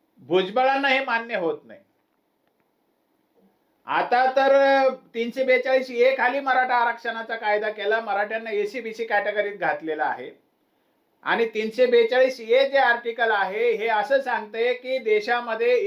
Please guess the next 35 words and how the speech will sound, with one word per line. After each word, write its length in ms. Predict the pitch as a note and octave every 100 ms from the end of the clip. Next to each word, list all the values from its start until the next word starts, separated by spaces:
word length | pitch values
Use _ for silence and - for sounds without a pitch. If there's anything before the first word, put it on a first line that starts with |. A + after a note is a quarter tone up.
| G#3
एसीबीसी 560 | G#3 A#3 A#3 A3+ A#3+
हाच 500 | A#3+ - F3 A#3 C4
प्रवर्ग 760 | - B3+ B3 A#3 A#3 A3+ A#3+ B3
घटनात्मक 760 | G3 F3 F#3+ G3+ G#3 G#3+ G#3+ G3+
आहे. 340 | E3+ E3+ D3 - _ _ _ _ _ _ _ _ _ _ _ _ _ _
आता 280 | - F3 A#3
ओबीसी 500 | A3 A3 A3+ C#4 C#4
वगैरे 540 | C4 B3+ B3+ B3 B3+
हे 240 | A3 A3+ A3+
जे 80 | A#3+
आहे 340 | A3 G#3 A#3+
हे 440 | A3+ B3+ B3+ F#3+
एकशे 260 | G#3 G#3 A#3+
दोनव्या, 420 | A3+ A3+ A#3 B3
एकशे 240 | A#3 A3 A#3+
पाचव्या 400 | A3 G#3+ A3+ A#3
घटना 320 | G#3 - G#3+
दुरुस्तीने 440 | G#3+ A3 - A3+
बाद 280 | A3 F#3+ A3+ A3+
केलेले 300 | A3+ A3+ A3+
आहे. 440 | G3+ F3+ F3 - _ _ _ _
हे 380 | C3 F#3 C4+ C4
या 140 | A#3 B3
कायद्याने 540 | A#3+ G#3+ A3+ C4 C#4
मान्य 320 | C4+ A#3+ B3
केलेलं 360 | A#3+ A#3 A#3 A#3
आहे, 380 | G#3 F#3+ A#3+ A3+
हे 100 | A#3+
फडणवीसांना 760 | A3 G3+ G#3+ G#3+ G#3 A3 A3+
मान्य 320 | A3 A3 B3+
आहे, 240 | B3 G#3+ G#3+
हे 180 | A3 A#3
भुजबळांना 580 | F#3 E3 F#3 G3+ G3+
मान्य 320 | G3 F3 D#3+ D3+
नाही. 240 | B2 G2